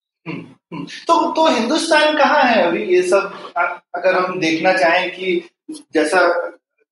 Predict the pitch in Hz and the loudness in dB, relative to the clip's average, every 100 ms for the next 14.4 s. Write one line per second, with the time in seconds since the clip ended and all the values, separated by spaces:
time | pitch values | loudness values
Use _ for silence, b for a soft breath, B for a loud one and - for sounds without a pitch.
0 | - 175 175 208 202 196 - - 165 160 | -2 0 0 -2 -6 -8 -10 -6 -2 0
1 | 160 160 151 151 - _ _ _ - 170 | 0 -2 -2 -6 -10 _ _ _ -8 -2
2 | 175 175 180 185 185 - - _ 160 165 | -2 -2 -6 -4 -4 -6 -10 _ -4 0
3 | 180 151 147 180 180 170 170 170 190 - | 2 2 0 -2 0 0 0 -2 -2 0
4 | 160 175 170 165 165 170 165 165 160 156 | 0 2 0 2 2 4 2 0 0 -2
5 | 160 160 _ 147 - 170 165 160 151 147 | -6 -16 _ -6 -4 -8 -6 -6 -4 -2
6 | 170 170 160 156 175 180 185 185 202 196 | 0 2 2 0 -2 -4 0 0 2 2
7 | 180 180 170 - 160 151 156 151 - 147 | 4 4 4 4 4 4 2 0 2 2
8 | 151 135 135 151 147 - - 143 - 147 | 4 2 2 0 0 -2 -6 -10 -4 2
9 | 143 139 - _ - 147 135 139 147 147 | 2 0 -8 _ -2 2 4 4 2 0
10 | 143 147 151 180 175 160 160 180 180 180 | -2 -2 2 4 6 6 4 0 -2 -2
11 | 156 - 170 165 170 165 156 170 147 139 | -4 -4 -4 -4 -2 -2 -2 0 2 2
12 | 170 165 170 - _ 147 147 156 170 170 | 2 0 -2 -8 _ -8 -2 -2 -2 -4
13 | 151 147 165 160 180 175 175 _ - 180 | 0 2 2 0 -4 -4 -8 _ -10 -6
14 | 165 170 170 175 | -2 2 2 2